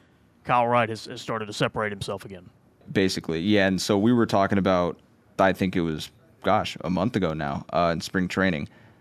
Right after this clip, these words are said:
Speaker 2: Touki Toussaint, Kyle Muller, Kyle Wright, Ynoa, Tucker
Speaker 1: Davidson.
Speaker 2: Davidson. Yeah, you can even throw Sean Newcomb in there. Kyle Wright has been the guy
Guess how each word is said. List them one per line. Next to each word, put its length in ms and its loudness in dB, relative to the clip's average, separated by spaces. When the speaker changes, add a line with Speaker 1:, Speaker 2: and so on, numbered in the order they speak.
Speaker 2:
Touki 300 0
Toussaint, 580 -2
Kyle 240 4
Muller, 480 -2
Kyle 260 4
Wright, 380 -2
Ynoa, 600 0
Tucker 300 2
Speaker 1:
Davidson. 240 2
Speaker 2:
Davidson. 340 -10
Yeah, 280 2
you 180 -2
can 140 2
even 260 2
throw 140 4
Sean 320 2
Newcomb 320 0
in 140 -10
there. 180 -8
Kyle 320 4
Wright 340 2
has 200 -4
been 220 0
the 60 -4
guy 460 0